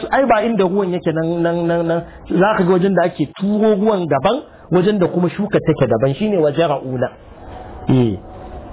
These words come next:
Fasaƙan nasu ai dawabahum. Mutane suka shayar da dabbobinsu, wa saqaw anfusahum, suka shayar da kansu, sannan wa zara'u,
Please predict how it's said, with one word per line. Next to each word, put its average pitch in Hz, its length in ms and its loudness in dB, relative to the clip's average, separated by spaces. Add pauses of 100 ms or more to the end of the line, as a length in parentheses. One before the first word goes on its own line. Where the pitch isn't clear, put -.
(560)
Fasaƙan 190 640 2
nasu 226 520 -2 (100)
ai 214 180 2
dawabahum. 160 840 -2 (340)
Mutane 190 440 0
suka 190 240 -6
shayar 208 380 2
da 180 60 0 (100)
dabbobinsu, 190 500 0
wa 160 140 0
saqaw 214 340 2
anfusahum, 170 580 -2 (280)
suka 202 200 2
shayar 220 400 0
da 190 160 2
kansu, 208 340 0 (300)
sannan 202 380 2
wa 175 140 2
zara'u, 170 680 0